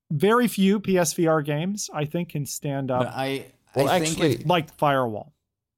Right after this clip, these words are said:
Speaker 3: Actually, if you look at the, at the comments on the Twitter post, there was one person who said, like, "Is this multiplayer only?" And First Contact Entertainment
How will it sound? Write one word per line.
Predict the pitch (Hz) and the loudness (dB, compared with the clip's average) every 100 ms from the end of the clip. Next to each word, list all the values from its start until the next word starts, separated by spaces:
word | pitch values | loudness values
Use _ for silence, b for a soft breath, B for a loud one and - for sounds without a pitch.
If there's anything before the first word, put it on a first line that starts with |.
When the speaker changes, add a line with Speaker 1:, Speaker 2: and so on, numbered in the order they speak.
| _ _ _ | _ _ _
Speaker 3:
Actually, | 156 156 190 | -2 0 0
if | 170 - | 0 2
you | |
look | 120 127 | 2 2
at | 131 - | 0 -2
the, | 117 98 | 0 0
at | 104 | 0
the | 110 | -2
comments | - - 135 139 123 | -4 -2 0 0 0
on | 113 | -2
the | 107 | -2
Twitter | - 127 | 0 -2
post, | 120 101 98 107 | 0 -2 -2 -2
there | 107 | 0
was | 107 | 0
one | - 120 | 0 -2
person | 113 113 113 - 117 | 0 0 0 -2 -2
who | 110 107 | -2 -4
said, | - - 107 110 | -4 -2 -2 -2
like, | 107 104 - | -4 -4 -6
"Is | 110 | -6
this | 127 113 | -6 -6
multiplayer | 110 113 120 - 113 104 110 - | -4 -4 -4 -4 0 0 0 -2
only?" | 95 107 123 143 160 | -2 0 -2 -2 -4
And | - 110 104 | -4 -4 -2
First | 131 127 | -4 -2
Contact | - 120 113 | -4 -4 -2
Entertainment | 113 107 117 113 110 107 | -4 -4 -4 -2 -2 -4